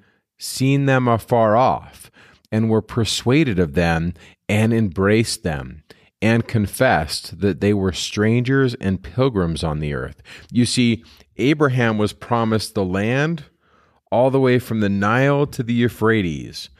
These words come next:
and yet that didn't happen in his lifetime. He had to purchase land so that he could bury his wife. He was promised endless seed, and yet for many years had no seed.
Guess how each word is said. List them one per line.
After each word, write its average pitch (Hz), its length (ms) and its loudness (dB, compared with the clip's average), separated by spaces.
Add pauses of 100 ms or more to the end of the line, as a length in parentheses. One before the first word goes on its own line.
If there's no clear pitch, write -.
(240)
and 98 180 -2
yet 104 400 0
that 98 280 0
didn't 175 200 0
happen 110 400 0
in 82 80 -4
his 85 240 -4
lifetime. 76 640 -8 (300)
He 131 180 0
had 131 360 -2
to 110 440 0 (320)
purchase 139 640 0
land 90 640 0 (220)
so 113 200 0
that 104 140 2
he 101 160 0
could 95 220 -4
bury 95 280 2
his 85 200 -4
wife. 78 680 -6 (460)
He 120 120 0
was 120 160 2
promised 120 640 0
endless 107 340 2
seed, 98 440 0
and 87 100 0
yet 98 160 0
for 98 160 -2
many 101 240 4
years 98 380 2
had 92 260 0
no 82 220 -2
seed. 69 460 -6